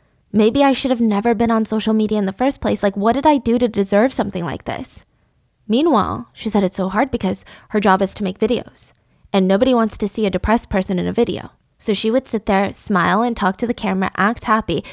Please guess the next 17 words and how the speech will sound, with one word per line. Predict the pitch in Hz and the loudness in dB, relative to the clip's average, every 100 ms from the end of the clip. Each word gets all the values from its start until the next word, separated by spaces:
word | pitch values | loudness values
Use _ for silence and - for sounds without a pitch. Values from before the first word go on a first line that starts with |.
| - | -10
and | - 202 | -2 0
the | |
minute | 196 254 277 | 2 2 0
that | 269 | -2
she | 254 | -4
turned | 233 220 | -2 0
off | 208 | -2
the | 208 | -2
camera, | - 233 214 196 - - - | -4 -2 0 -2 -4 -16 -14
she | - 226 | -6 0
would | 214 202 | 2 2
remember | 214 202 175 180 185 | 0 0 0 0 0
the | 196 | -2
deepfakes | 233 - - 175 - - | -2 -4 -4 -4 -6 -8
and | 185 180 | -6 -2
break | 170 170 | -2 -2
down. | - - - | -6 -10 -10